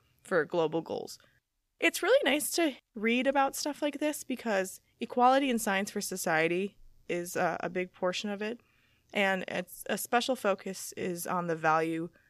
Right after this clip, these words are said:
of social aspects and cultural dimensions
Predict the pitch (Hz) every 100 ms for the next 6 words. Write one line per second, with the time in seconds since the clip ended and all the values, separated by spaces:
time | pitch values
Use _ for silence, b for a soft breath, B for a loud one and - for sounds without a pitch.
0 | b 180 - 175 170 - 170 - 160 -
1 | - 147 - - b b - 170 - 165
2 | 170 - 180 160 151 165 156 147 147 143
3 | 143